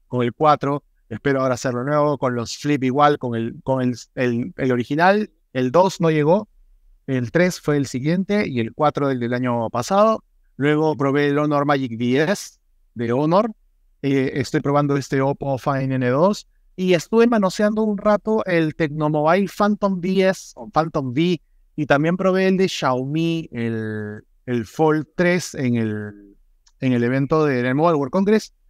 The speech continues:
y también manoseé un Oppo Find N dos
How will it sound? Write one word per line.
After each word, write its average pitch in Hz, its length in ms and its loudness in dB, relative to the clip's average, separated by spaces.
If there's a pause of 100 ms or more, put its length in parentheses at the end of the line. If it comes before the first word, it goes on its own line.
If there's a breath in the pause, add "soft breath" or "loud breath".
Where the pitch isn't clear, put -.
(300)
y 165 120 -2
también 180 520 2
manoseé 202 560 0
un 202 340 0
Oppo 196 300 -4
Find 190 400 2
N 180 160 2
dos 175 440 0